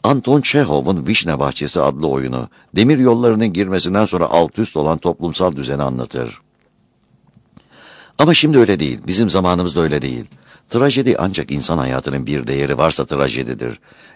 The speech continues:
Yaşamın değeri varsa demiyorum, insanın değeri varsa diyorum. Yaşam nasılsa devam eder, göçmenler, tabii afetler önemlidir. Onegin ya da Oblomov gibi ziyan olmuş hayatlar değil. Adam yazmak istediği kitabı yazamadıysa kimin umurunda?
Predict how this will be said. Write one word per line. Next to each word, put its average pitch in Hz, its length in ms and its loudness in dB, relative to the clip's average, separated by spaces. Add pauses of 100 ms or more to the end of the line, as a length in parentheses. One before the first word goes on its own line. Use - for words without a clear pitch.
Yaşamın 127 480 4
değeri 101 320 4
varsa 107 300 2
demiyorum, 80 440 2
insanın 90 420 2
değeri 82 280 2
varsa 92 300 2
diyorum. 58 400 -6 (460)
Yaşam 110 380 0
nasılsa 76 400 -2
devam 57 340 -2
eder, - 260 -14
göçmenler, 69 640 -2
tabii 82 400 0
afetler 69 400 0
önemlidir. 67 580 -4 (480)
Onegin 120 480 6
ya 92 160 2
da 101 40 4
Oblomov 85 560 4
gibi 78 200 -4
ziyan 71 360 -2
olmuş 73 280 -4
hayatlar 69 440 -2
değil. 65 240 -6 (580)
Adam 123 260 2
yazmak 92 420 0
istediği 82 360 -4
kitabı 78 300 -2
yazamadıysa 71 640 -2
kimin 69 300 -6
umurunda? 64 600 -6